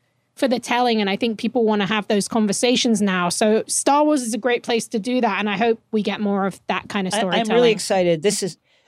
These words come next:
Speaker 2: this is why I'm really excited for the Andor series, because I feel
Speaker 1: Yes.
Speaker 2: like this is more of that.
Speaker 1: That's
Speaker 2: more of that
Speaker 1: absolutely what it's gonna be.
Speaker 2: in that early rebellion space when people of unclear, uh, moral standing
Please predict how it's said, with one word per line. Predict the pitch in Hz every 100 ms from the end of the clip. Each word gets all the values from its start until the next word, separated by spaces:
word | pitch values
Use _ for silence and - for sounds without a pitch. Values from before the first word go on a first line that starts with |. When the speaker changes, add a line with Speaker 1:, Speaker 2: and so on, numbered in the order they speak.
| _
Speaker 2:
this | 240 240
is | 214
why | 208 180
I'm | 165
really | 160 156 143
excited | 131 147 135 123
for | -
the | 123 123
Andor | 127 123 156 120
series, | - 117 113 104 160
because | - 135 - 220 233
I | 262
feel | 143 131
Speaker 1:
Yes. |
Speaker 2:
like | 117 110 - _ _
this | 170 156
is | 165 139
more | 147 139
of | 139
that. | 123 113 92
Speaker 1:
That's | 302 143
Speaker 2:
more | 151
of | 285 294
that | 269 262
Speaker 1:
absolutely | 254 269 294 - 240
what | 226
it's | 220 -
gonna | 220 208
be. | 185 175 175 - _ _ _
Speaker 2:
in | 175 165
that | 160 151 -
early | 156 170 170
rebellion | 160 160 151 151 151 143
space | 143 - 147 139 135 -
when | 135 117
people | - 147 139 143 135 131 - 156
of | 131 123 117 - _ 175
unclear, | 175 170 135 - 165 151 143 139 139 _ _ _ _ _
uh, | 131 117 113
moral | 135 143 143 147
standing | - - 143 139 135 127 123 120 123